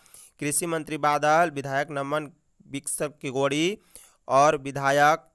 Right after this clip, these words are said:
दीपिका सिंह पांडे सहित बड़ी संख्या में नेता और कार्यकर्ता शामिल हुए।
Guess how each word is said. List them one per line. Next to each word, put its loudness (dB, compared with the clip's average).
दीपिका -2
सिंह -6
पांडे -2
सहित -4
बड़ी -2
संख्या -4
में -6
नेता -2
और -2
कार्यकर्ता -6
शामिल -8
हुए। -2